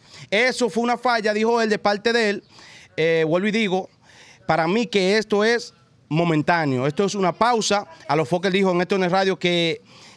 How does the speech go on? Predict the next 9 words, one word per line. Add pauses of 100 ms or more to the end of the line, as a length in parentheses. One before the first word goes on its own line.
que
quiere
descansar
un
poco
su
cerebro,
su,
su,